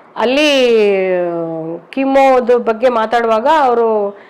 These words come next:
ಕಿದ್ವಾಯಿಂದ ಒಬ್ರು ಡಾಕ್ಟರ್ ರಾಘವೇಂದ್ರ ಭಟ್ಟ ಎಂಥದವ್ರ ಹೆಸರು ಬಂದು ಹೇಳಿದ್ರು, "No, we can't do chemo also because it is in fourth stage. You can't, uh, ನೀನ್ ರೆಸಿಸ್ಟ್ ಮಾಡಲ್ಲ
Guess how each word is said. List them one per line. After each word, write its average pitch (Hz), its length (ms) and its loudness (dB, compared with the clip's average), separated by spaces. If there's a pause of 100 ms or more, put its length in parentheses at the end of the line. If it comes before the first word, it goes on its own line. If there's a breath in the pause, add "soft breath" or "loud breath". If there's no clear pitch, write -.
(180 loud breath)
ಕಿದ್ವಾಯಿಂದ 247 420 0
ಒಬ್ರು 208 360 -2
ಡಾಕ್ಟರ್ 196 380 -6
ರಾಘವೇಂದ್ರ 214 500 -2
ಭಟ್ಟ 185 260 -8
ಎಂಥದವ್ರ 170 420 -8
ಹೆಸರು 165 240 -10
ಬಂದು 196 240 -6
ಹೇಳಿದ್ರು, 190 500 -8 (300 loud breath)
"No, 220 100 -2
we 208 180 -2
can't 214 320 -4
do 208 180 -4
chemo 196 320 -4
also 175 240 -10
because 180 280 -6
it 196 100 -8
is 208 160 -8
in 208 80 -6
fourth 214 340 -6
stage. 175 360 -10
You 180 180 -8
can't, 214 420 -6
uh, 165 160 -8
ನೀನ್ 180 260 -8
ರೆಸಿಸ್ಟ್ 180 360 -10
ಮಾಡಲ್ಲ 185 300 -6